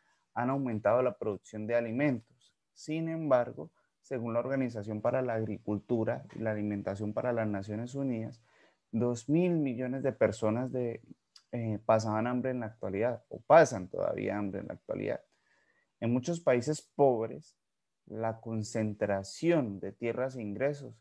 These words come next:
la ausencia política contra la pobreza y la distribución desigual de los alimentos lleva a millones de personas a sufrir la falta de alimentos adecuados. Muchos habitantes de los países desarrollados también se alimentan mal.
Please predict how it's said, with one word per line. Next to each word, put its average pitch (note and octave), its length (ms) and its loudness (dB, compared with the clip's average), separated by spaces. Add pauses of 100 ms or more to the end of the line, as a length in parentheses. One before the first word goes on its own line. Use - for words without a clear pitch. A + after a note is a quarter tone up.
la G2+ 80 -6
ausencia G#2 480 -6
política G#2+ 480 -4
contra G2+ 280 -4
la F#2+ 140 -2
pobreza G#2+ 460 2
y - 20 -8
la A#2+ 100 -4
distribución G2+ 540 -6
desigual G#2 460 -2
de A#2 80 0
los A#2 160 0
alimentos A#2+ 640 -4 (500)
lleva B2+ 260 6
a C#3 40 4
millones C#3 680 2
de D3+ 100 2
personas C#3+ 680 -4 (420)
a A#2 120 0
sufrir A2 300 -2
la A#2+ 140 2
falta A#2+ 360 0
de A#2+ 80 2
alimentos G2+ 500 -8
adecuados. G2 600 0 (640)
Muchos D#3 540 2
habitantes C#3 560 2
de A#2+ 60 -4
los F#2+ 160 -8
países G#2 320 -6
desarrollados A#2+ 840 2 (180)
también A#2 600 -2 (100)
se - 240 -14
alimentan F2+ 720 -12
mal. G#2+ 240 -6